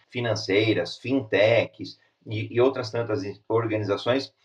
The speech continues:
é, fazer uso do crédito como uma das alavancas. E nas economias, em geral, é, i-, isso acontece bastante. Agora, no Brasil, pela facilidade de parcelamento, né, um dos países aí, é, talvez pre-,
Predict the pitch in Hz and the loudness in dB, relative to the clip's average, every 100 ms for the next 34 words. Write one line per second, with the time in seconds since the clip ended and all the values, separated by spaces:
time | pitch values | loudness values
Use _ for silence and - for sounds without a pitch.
0 | - - - 104 104 104 98 95 135 135 | -20 -10 0 4 4 2 -4 0 0 2
1 | 151 143 190 175 180 - 127 135 123 131 | 4 4 2 -4 -12 -8 -8 -4 -2 0
2 | 139 - 135 120 123 139 123 131 139 139 | -2 -10 -10 -6 -4 -6 -4 -4 -4 -8
3 | 143 160 120 113 110 92 131 190 165 135 | -2 -2 -2 -8 -10 -20 -8 -6 -4 -8
4 | 120 117 104 151 135 98 - 101 101 95 | -6 -10 -12 -12 -12 -12 -18 -20 -14 -8
5 | 90 107 131 - _ _ _ _ 98 101 | 0 4 4 2 _ _ _ _ -2 0
6 | 101 95 - 117 113 117 113 113 123 127 | 0 -4 -8 -14 -12 -10 -8 -6 -2 -2
7 | 113 113 135 - 101 85 - - - _ | 0 0 0 0 -4 -4 -14 -20 -20 _
8 | - 139 135 113 135 143 117 120 165 143 | -4 2 2 2 0 0 0 -4 -6 -4
9 | 131 139 135 123 131 117 110 104 95 - | -6 -6 -6 -10 -12 -6 -4 -4 -8 -10
10 | 127 147 139 - 101 95 117 98 139 127 | -4 -4 -6 -10 -8 -2 -4 -4 -6 -8
11 | 101 98 104 98 98 - 95 101 98 87 | -12 -12 -12 -14 -20 -6 -4 -4 -12 -12
12 | 90 101 98 _ _ _ 92 92 87 85 | -10 -10 -12 _ _ _ -2 -2 -2 -4
13 | 92 104 107 - 110 | -2 -2 -6 -6 -6